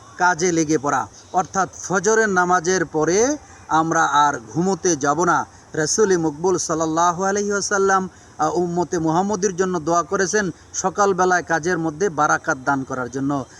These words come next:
তাই সকালবেলা নামাজের পরে ঘুমানোটা এটা বুদ্ধিমানের কাজ না, আহ, এটা হলো অবুদ্ধিমানের কাজ। বুদ্ধিমান তারাই যারা সকালবেলা কি করবেন, নামাজ আদায় করেই কাজের মধ্যে লেগে পড়বেন।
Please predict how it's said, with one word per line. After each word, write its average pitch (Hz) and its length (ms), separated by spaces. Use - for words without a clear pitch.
তাই 185 260
সকালবেলা 185 760
নামাজের 180 500
পরে 202 340
ঘুমানোটা 185 540
এটা 160 320
বুদ্ধিমানের 202 520
কাজ 165 240
না, 196 160
আহ, 160 720
এটা 160 200
হলো 170 340
অবুদ্ধিমানের 170 680
কাজ। 190 340
বুদ্ধিমান 185 500
তারাই 202 400
যারা 170 280
সকালবেলা 185 840
কি 190 80
করবেন, 226 460
নামাজ 185 500
আদায় 170 360
করেই 220 360
কাজের 165 320
মধ্যে 151 280
লেগে 151 240
পড়বেন। 151 360